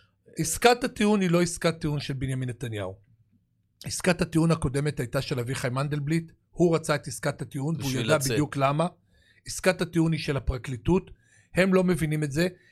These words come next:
Speaker 1: יש להם
Speaker 2: מי
Speaker 1: רק
Speaker 2: זה הם?
Speaker 1: הם בפרקליטות. הם רוצים, אה, בתפיסת העולם שלהם, הם והתקשורת שיש לממשלה, ה-, הפרקליטות שיש לממשלה, התקשורת שיש לממשלה, הם רוצים את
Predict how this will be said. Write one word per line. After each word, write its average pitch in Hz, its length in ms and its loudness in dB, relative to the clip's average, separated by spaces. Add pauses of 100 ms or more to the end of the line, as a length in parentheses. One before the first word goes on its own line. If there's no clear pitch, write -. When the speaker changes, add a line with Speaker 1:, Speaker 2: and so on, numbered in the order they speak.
(220)
Speaker 1:
יש 208 220 2
להם 214 140 4
Speaker 2:
מי 190 60 -2
Speaker 1:
רק 170 200 4
Speaker 2:
זה 151 180 2
הם? 139 200 0 (340)
Speaker 1:
הם 208 160 4
בפרקליטות. 180 760 0 (120)
הם 226 260 2 (120)
רוצים, 196 640 -2 (520)
אה, 139 160 -2
בתפיסת 170 520 0
העולם 160 280 4
שלהם, 170 360 2
הם 185 300 4 (460)
והתקשורת 135 1200 0
שיש 160 240 0
לממשלה, 151 600 0 (480)
ה-, 127 40 -8 (140)
הפרקליטות 160 580 -2
שיש 170 240 0
לממשלה, 139 480 -4
התקשורת 190 580 0
שיש 165 240 -2
לממשלה, 143 520 -2 (520)
הם 151 140 0
רוצים 175 460 -2 (180)
את 135 100 -8